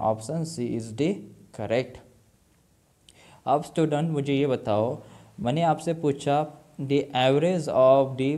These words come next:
first five, यहाँ पे मैंने आपसे पूछ लिया prime number, Right?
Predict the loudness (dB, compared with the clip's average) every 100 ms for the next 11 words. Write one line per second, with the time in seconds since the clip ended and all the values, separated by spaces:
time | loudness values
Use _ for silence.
0 | -2 0 2 0 -2 -12 -2 0 0 0
1 | -2 -6 -16 -10 -6 -4 -4 -2 -2 -2
2 | -2 -4 -4 -4 -4 -4 -4 -4 -2 -2
3 | -2 -4 -6 -8 -12 -20 -20 -20 _ _
4 | _ _ _ _ _ _ _ _ _ _
5 | _ _ _ -20 _ _ _ _ _ -4
6 | 0 0